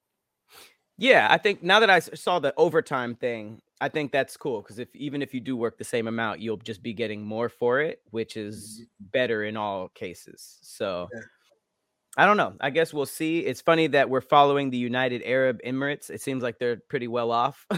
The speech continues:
Speaker 1: <laughs> I don't know if they're, like, the ones to follow for, um,
Speaker 2: I
Speaker 1: for,
Speaker 2: mean,
Speaker 1: for
Speaker 2: listen, bro, we are, what we found out is that Americans love to spend.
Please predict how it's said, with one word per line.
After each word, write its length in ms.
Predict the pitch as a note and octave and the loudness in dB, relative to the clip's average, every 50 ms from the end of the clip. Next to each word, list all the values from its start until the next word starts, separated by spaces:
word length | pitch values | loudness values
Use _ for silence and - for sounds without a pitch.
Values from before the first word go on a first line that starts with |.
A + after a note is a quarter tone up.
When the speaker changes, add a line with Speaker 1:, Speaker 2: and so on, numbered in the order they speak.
| - | -6
Speaker 1:
<laughs> 160 | - - - - | -8 -4 0 0
I 540 | G3 - G#3+ - - _ G3+ F#3+ - G3+ - - - - - - A3+ G3+ - - | 2 2 2 0 2 _ 0 2 2 0 -2 -2 -10 -14 -12 -12 -12 -14 -6 -2
don't 220 | C#3+ E3+ E3+ F3+ | 0 0 2 2
know 120 | F3+ E3+ F3 | 2 2 2
if 100 | D#3+ - | 2 4
they're, 180 | D#3 D#3+ D#3+ D#3+ | 4 4 4 6
like, 220 | D3+ D3+ D#3 - | 4 2 2 2
the 80 | D#3 D3 | 2 2
ones 260 | D3 D#3 D#3 D#3 C#3 - | 2 2 0 -2 -6 -8
to 100 | C#3+ B2+ | -10 -8
follow 440 | - D#3+ D#3 D#3 D#3 D#3 D#3 D3+ D3+ | -4 -2 0 0 0 0 0 -2 -4
for, 440 | - _ D3 C3+ C3 B2+ B2+ B2 | -6 _ -6 -4 -4 -2 -2 -4
um, 440 | B2 A#2 A2+ A2+ A2+ A2 A2 A2 A2 | -4 -4 -4 -6 -8 -8 -12 -16 -18
Speaker 2:
I 1120 | _ _ _ _ _ _ _ _ - - _ _ _ _ _ _ _ _ _ _ _ _ | _ _ _ _ _ _ _ _ -20 -20 _ _ _ _ _ _ _ _ _ _ _ _
Speaker 1:
for, 140 | - D#3 C3+ | -2 0 0
Speaker 2:
mean, 120 | F#3+ G3 | 2 2
Speaker 1:
for 200 | G3 B2+ B2 B2 - _ _ _ _ _ _ _ _ _ - | 2 0 0 -2 -4 _ _ _ _ _ _ _ _ _ -2
Speaker 2:
listen, 340 | C3 F3 E3 C#3 C3 A#2+ A2+ | 0 0 0 0 0 0 2
bro, 380 | B2+ C3 C3 C3 C3 C3 - _ | 2 4 4 2 2 0 -6 _
we 160 | A#2+ C3 C3+ C#3+ | -6 -2 0 0
are, 160 | - - C#3 | 0 0 0
what 220 | B2+ C#3 C#3 C#3 | 2 2 2 2
we 100 | C#3+ C#3+ | 0 -4
found 400 | C#3 - - D#3 E3 E3+ E3 - | -4 2 4 6 6 6 6 4
out 160 | D3+ C#3 B2+ | 2 2 2
is 80 | B2+ A#2+ | 0 -4
that 280 | A#2+ A#2+ A#2 A#2 G2+ - | -4 -4 -4 -4 -6 -10
Americans 480 | A2 G#2+ A#2 C3 C3 B2+ C#3 C3+ B2 A#2+ | -8 -4 0 0 0 0 -2 -6 -6 -6
love 240 | B2 B2 B2 A#2+ | -6 -6 -6 -6
to 60 | A#2+ A2+ | -8 -14
spend. 420 | - - A2 G2+ G2 F#2+ G2 | -12 -12 -12 -12 -12 -14 -16